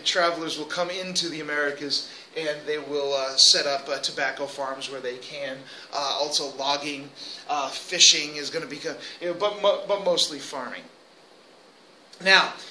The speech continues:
England also had some religi-, religious issues, some religious goals involved. Unlike the French, who would have been well served had they just sent, allowed their, their Protestants, their Huguenots, to come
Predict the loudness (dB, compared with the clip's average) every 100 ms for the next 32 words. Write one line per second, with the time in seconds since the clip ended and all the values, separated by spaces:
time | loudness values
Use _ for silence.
0 | -14 0 2 4 8 8 6 2 2 2
1 | 2 2 4 2 0 -4 -2 0 2 2
2 | 0 -2 -2 -4 -6 -4 -4 -2 0 -2
3 | -2 -6 -8 -12 -10 -8 -6 -10 -14 -18
4 | -12 -2 4 4 4 0 0 0 2 0
5 | -2 -10 -20 -12 -4 0 2 4 2 2
6 | 4 6 8 8 6 0 -2 -2 -2 -2
7 | -4 -2 6 8 8 4 -2 -6 -14 -18
8 | -20 -20 -16 -2 2 8 8 8 6 4
9 | 4 0 0 0 -2 2 2 6 4 2
10 | -6 -6 -4 -4 -2 0 0 -2 -2 -6
11 | -6